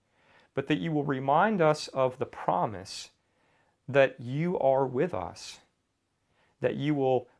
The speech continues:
provide for all of our needs, that you will protect us from the worst dangers, and that you will guide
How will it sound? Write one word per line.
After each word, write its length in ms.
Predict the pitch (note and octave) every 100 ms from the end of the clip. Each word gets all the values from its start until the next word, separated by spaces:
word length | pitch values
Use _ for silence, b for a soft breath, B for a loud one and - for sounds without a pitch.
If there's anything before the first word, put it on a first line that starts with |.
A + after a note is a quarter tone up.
| -
provide 580 | - B2 B2 C3+ C#3
for 220 | C#3 A#2+ A#2
all 340 | A#2 B2+ C#3+
of 120 | D#3
our 140 | E3 E3
needs, 580 | G2+ F2 G2 B2 - - _ _ _ _ _ _ _
that 180 | B2+ -
you 140 | C#3
will 140 | B2 A#2+
protect 640 | - - - - D#3+ - -
us 440 | G2 F#2 A#2+ - - _ _
from 260 | A#2+ A2+
the 80 | A2
worst 400 | G#2 A#2+ D3 -
dangers, 640 | A2 G2+ F#2+ F#2 A#2+ - - _ _ _ _ _ _ -
and 260 | D3+ F3
that 220 | D#3 D3 -
you 160 | D3+
will 160 | D3 B2+
guide 560 | A2 B2 C3+ D3+ C#3+